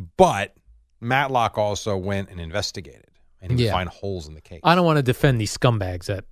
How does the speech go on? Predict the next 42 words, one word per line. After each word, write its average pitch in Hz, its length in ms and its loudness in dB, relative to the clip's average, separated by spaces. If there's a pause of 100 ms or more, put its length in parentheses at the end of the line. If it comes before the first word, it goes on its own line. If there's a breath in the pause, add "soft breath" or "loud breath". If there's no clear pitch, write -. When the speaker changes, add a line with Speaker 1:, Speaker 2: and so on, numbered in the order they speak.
(140)
Speaker 2:
commit 113 240 0
crimes 104 380 0
and 101 100 -4
get 101 80 0
off 98 180 0
on 101 80 -4
a 92 60 -6
Speaker 1:
So 123 120 -6
you 113 80 0
wanna 110 120 0
be 101 80 -2
more 104 80 4
Speaker 2:
technicality. 98 280 0
Speaker 1:
like - 20 -4
Law 95 140 0
and 92 80 -4
Order. 87 340 -4
You 92 80 -6
wanna 92 100 -4
be 87 80 -6
the - 80 -10
prosecution. - 760 -8
Speaker 2:
Yeah. 101 260 -2 (580)
Speaker 1:
You 101 80 -12
could 95 120 -6
be 85 160 -8
Sam 92 320 -4
Waterston. 85 500 -8 (200)
Speaker 2:
Yes. 104 440 -10
I 117 60 -10
wanna 110 160 0
go 104 80 -2
talk - 280 -2
to 117 100 0
witnesses. 101 560 -6
"What 101 80 -8
did 95 120 -10
you - 80 -14
see?" - 400 -16
Speaker 1:
I 127 140 -6
hear 113 140 -2
ya. 90 180 -4